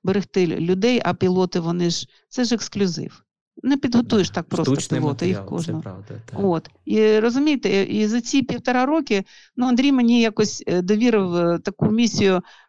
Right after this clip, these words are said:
Speaker 1: ну, щоб я розрулювала оці закупівлі, тому що він, м, не мав часу. Ну, він, м, пише так: «Мама, це туди, це сюди, чи це через О Ел Ікс, це через, е, Пром, це через, е, там ще якісь там,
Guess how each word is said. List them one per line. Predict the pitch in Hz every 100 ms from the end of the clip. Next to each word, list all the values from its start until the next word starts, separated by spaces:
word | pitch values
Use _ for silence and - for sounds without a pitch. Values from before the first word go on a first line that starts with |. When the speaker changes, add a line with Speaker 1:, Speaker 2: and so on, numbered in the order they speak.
| _
Speaker 1:
ну, | - 190 202 170 151
щоб | - 190 185
я | 202 185
розрулювала | 196 208 202 175 175 170
оці | 175 - 185
закупівлі, | 196 - - 302 240 180
тому | 190 190 190
що | - 190 180
він, | 180 202 185 160
м, | 175 180 175
не | 170 - 220
мав | 311 -
часу. | - 170 -
Ну, | 185
він, | 240 233
м, | 220 202 190 - 196
пише | 233 220 -
так: | 185 -
«Мама, | 196 160
це | - 214
туди, | 208 226 302
це | 302 208
сюди, | 185 196 214 277
чи | - 165
це | 220 196
через | 196 185 185
О |
Ел | 214 285
Ікс, | 277 -
це | 190
через, | 185 180 170 180 -
е, | - 170
Пром, | - 277 254 226
це | 165
через, | 170 180 175 165 165 - 151
е, | - - - _ _
там | - 170
ще | - 269
якісь | 277 269 247
там, | - 220 214